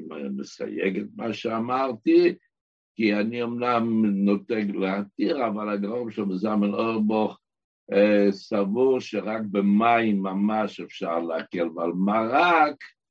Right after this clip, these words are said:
למרות שזה גם כמרק צח, אבל זה כבר לא מים, יש בתוכו כבר כל מיני דברים שאתה לא רואה אותם, אולי בגלל שנראה לך מרק צח, אבל בכל זאת יש לו כל מיני פירורים,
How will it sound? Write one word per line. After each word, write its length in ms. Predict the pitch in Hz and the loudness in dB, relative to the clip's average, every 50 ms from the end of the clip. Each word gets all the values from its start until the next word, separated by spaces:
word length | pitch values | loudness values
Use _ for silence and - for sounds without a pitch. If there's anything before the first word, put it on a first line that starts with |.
| _ _ _ _ _ _ _ _ _ _ | _ _ _ _ _ _ _ _ _ _
למרות 480 | - 95 101 104 110 113 123 131 127 98 | -4 -2 0 0 0 0 0 0 -2 -4
שזה 540 | - - 113 107 101 95 92 113 117 107 98 92 | -4 -2 0 0 0 0 0 0 0 0 0 -2
גם 260 | 90 92 95 98 98 95 | -4 -6 -6 -6 -6 -4
כמרק 600 | - 110 101 101 98 92 90 90 95 98 95 - | -4 -2 0 0 0 -2 -2 -2 -4 -6 -6 -8
צח, 560 | - _ - - 104 101 113 127 131 - 120 | -14 _ -8 -6 -2 0 0 0 0 -2 -4
אבל 180 | 113 104 101 101 | -4 -2 -2 -2
זה 180 | 98 - 110 101 - | -2 -2 -4 -6 -6
כבר 200 | - - 98 98 101 104 110 | -6 -4 -2 0 2 2 4
לא 280 | 117 123 117 107 95 - _ _ _ _ _ | 6 6 6 4 2 -2 _ _ _ _ _
מים, 600 | 92 90 95 101 104 104 98 87 78 73 76 78 | -6 -2 0 2 2 0 -2 -4 -6 -10 -12 -10
יש 260 | 85 90 95 92 - - | -10 -10 -10 -12 -12 -16
בתוכו 600 | - 104 - - - 85 - - 92 90 92 - | -18 -16 -14 -14 -14 -14 -12 -12 -12 -12 -12 -14
כבר 360 | - 92 95 92 90 87 82 - _ _ _ _ _ _ _ _ - | -10 -6 -4 -4 -2 -4 -6 -10 _ _ _ _ _ _ _ _ -4
כל 120 | 98 95 | -4 -2
מיני 160 | 92 95 95 | 0 -2 -2
דברים 240 | 95 92 98 117 127 | -2 -4 -4 -4 -4
שאתה 320 | 123 - 101 92 - 101 98 | -4 -6 -8 -8 -6 -6 -4
לא 160 | 101 101 107 | -4 -2 -2
רואה 200 | 107 110 113 131 | -2 -2 -2 0
אותם, 260 | 147 156 147 151 127 | 0 -2 -2 -4 -6
אולי 260 | 123 120 117 117 113 | -6 -4 -4 -2 -2
בגלל 180 | 110 113 110 104 | 0 -2 -2 -4
שנראה 320 | 101 - 104 104 110 113 | -6 -8 -6 -4 -4 -2
לך 140 | 117 107 107 | -4 -4 -4
מרק 440 | 117 113 113 113 117 117 120 120 - | -6 -6 -4 -4 -4 -4 -4 -6 -10
צח, 240 | _ - 151 - 113 | _ -4 -4 -4 -4
אבל 220 | 117 123 113 110 | -4 -6 -4 -4
בכל 320 | 110 104 95 - 127 139 139 | -4 -4 -4 -4 -4 -4 -2
זאת 220 | 135 127 110 101 | -2 -4 -4 -4
יש 200 | 123 120 110 101 | -4 -4 -4 -4
לו 120 | 110 104 - | -6 -6 -4
כל 100 | 117 113 | -4 -2
מיני 320 | 110 113 113 110 104 92 | -2 -2 -2 -2 -4 -4
פירורים, 560 | - 104 104 104 104 101 104 110 110 113 107 | -4 -4 -2 -2 0 0 0 0 2 0 0